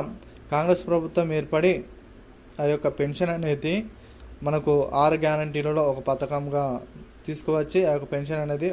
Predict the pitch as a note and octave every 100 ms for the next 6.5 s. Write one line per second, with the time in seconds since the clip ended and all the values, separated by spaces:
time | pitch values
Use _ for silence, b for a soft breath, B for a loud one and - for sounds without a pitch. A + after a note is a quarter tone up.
0 | C3+ D3+ D3+ D#3+ D3 C#3 C#3+ D3 D3 C#3+
1 | C#3+ D3 B2+ - B B - - D3 D3+
2 | D#3 D3 D3+ D3+ C#3+ D3 C#3+ C#3 C#3+ C3+
3 | B2+ C3 C3 B2+ C3+ C#3 F#3 D3 C#3+ C#3+
4 | C#3+ C#3+ E3+ D#3+ D#3 E3 D#3+ D#3 D3+ G3
5 | A3 - B B B C3 D3 F3 F#3 F3+
6 | E3 D3 D3 D#3